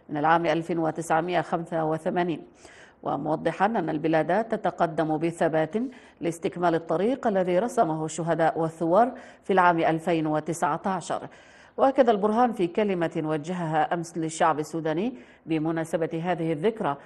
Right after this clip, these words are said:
المضي قدما نحو تأسيس عهد جديد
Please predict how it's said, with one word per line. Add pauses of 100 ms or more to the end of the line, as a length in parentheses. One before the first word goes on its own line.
(260)
المضي
قدما
نحو
تأسيس (240)
عهد
جديد